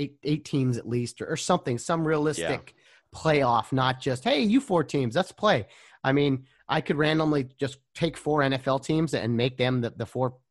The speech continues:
Speaker 1: playoff teams. I mean, come on, that, that's just,
Speaker 2: Yeah.
Speaker 1: anyway.
Speaker 2: I, I think we'll get there eventually. I think, um, you know, obviously it took us, it took all of us fans a long time to,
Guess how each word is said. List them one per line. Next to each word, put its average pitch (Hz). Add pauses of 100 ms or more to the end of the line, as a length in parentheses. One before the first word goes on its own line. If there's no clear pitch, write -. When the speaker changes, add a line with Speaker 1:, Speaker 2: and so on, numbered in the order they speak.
Speaker 1:
playoff 131
teams. 156
I 131
mean, 113
come 107
on, 82
that, 104
that's -
just, 95
Speaker 2:
Yeah. 98
Speaker 1:
anyway. 90 (540)
Speaker 2:
I, - (260)
I -
think 226
we'll 131
get 110
there 95
eventually. 92
I 82
think, 85
um, 73 (140)
you 123
know, 87
obviously 85
it -
took 82
us, 82
it 87
took 85
all 78
of 76
us -
fans 76
a 73
long 76
time 73
to, 67